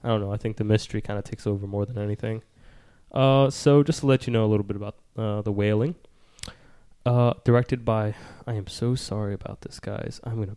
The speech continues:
butcher all these fucking names. Hong Jin Na.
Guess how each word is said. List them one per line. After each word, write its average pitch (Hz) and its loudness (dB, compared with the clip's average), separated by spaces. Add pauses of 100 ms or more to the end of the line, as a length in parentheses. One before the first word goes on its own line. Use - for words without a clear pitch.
(100)
butcher - -2
all 101 2
these 98 -4
fucking 104 -10
names. 92 -12 (1040)
Hong 143 2
Jin 131 2
Na. 127 2